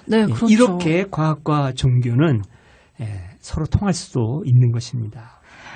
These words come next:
Speaker 1: 네, 종교와 과학을 주제로 이야기 나눠보고 있습니다. 현대 과학자들은 종교에 대해 또 어떻게 말하고 있는지도 궁금합니다. 혹시 과학자들이 종교에 대해 언급했던 내용들도 있을까요?
Speaker 2: 예, 예,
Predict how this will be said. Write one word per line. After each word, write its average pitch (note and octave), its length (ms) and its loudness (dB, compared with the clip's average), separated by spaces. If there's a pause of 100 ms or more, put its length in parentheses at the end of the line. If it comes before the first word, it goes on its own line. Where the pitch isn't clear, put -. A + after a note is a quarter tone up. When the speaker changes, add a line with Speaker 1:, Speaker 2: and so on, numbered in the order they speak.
(160)
Speaker 1:
네, G3 400 -4 (440)
종교와 D4+ 600 4
과학을 C4 500 0
주제로 F3+ 420 -2
이야기 E3 340 -2
나눠보고 E3 500 -4
있습니다. - 640 -2 (760)
현대 F4 440 4
과학자들은 G#3+ 920 0
종교에 B3+ 420 4
대해 A#3+ 320 0
또 F3 80 -2
어떻게 D4+ 460 0
말하고 E3+ 340 0
있는지도 F3 480 -2
궁금합니다. G3 720 2 (200)
혹시 E4+ 280 0
과학자들이 B3 800 0
종교에 G3+ 380 0
대해 G3+ 140 0
언급했던 F#3+ 680 -2
내용들도 F3 760 -2
있을까요? F#3 500 -4 (440)
Speaker 2:
예, B2 60 0 (260)
예, A#2+ 320 -2